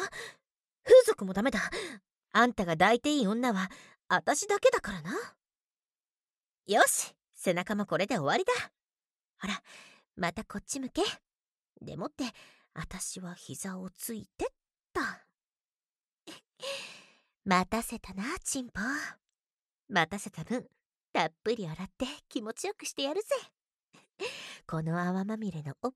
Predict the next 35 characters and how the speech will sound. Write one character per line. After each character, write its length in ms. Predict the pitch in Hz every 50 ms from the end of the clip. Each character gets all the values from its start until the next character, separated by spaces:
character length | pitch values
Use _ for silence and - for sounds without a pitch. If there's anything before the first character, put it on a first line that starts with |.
| _ _
ぱ 100 | - 214
い 80 | 190 -
で 100 | - 185 185
な。 140 | 285 -
っ 60 | - - _ _ _ _ _ _ _ _ _ _ _ _ _ _ _ _ _ _ _ _ _ -
て 180 | 185 180 180
わ 140 | 190 220 240
け 160 | - - 190
で、 200 | - 269 302 - _ _ _ _ _ _ - -
挟 360 | 320 208 196 - - 349 247
む 100 | 339 392
ぜ。 140 | 330 - 359 453 539 539 - - - - - - _ _ _ _ _ _ _ _
ほ 120 | - 226
ー 20 | 240
ら、 680 | 262 269 269 262 262 262 254 247 226 214 208 196 190 - - 320 453 508 - - - _ _ _ _ _ _ _ _
む 240 | 311 277 277 277
に 460 | 277 285 285 285 277 294 302 320 330 339
ゅ 20 |
ー。 40 | 339 349 359 370 381 381 392 392 392 403 403 415 415 415 427 427 427 453 554 659 _ _ _ _ _ _ _ _ _ _ _ _ _ _ _ _ _ _ _ - - - - _ _ 427 523 605 571 - - - - - _ _
チ 220 | - - 226 214
ン 80 | 214 220
ポ 140 | - - 165 160 156 151
先 360 | - - - 233 220 - - 247
っ 40 | 247 _
ぽ 100 | - 359
し 80 | - -
か 120 | - 349
見 140 | 285 254 262 285
え 60 | 339
な 100 | 392 381
く 80 | -
な 80 | 302 294
っ 40 | 285
た 160 | - - 262
な。 80 | 240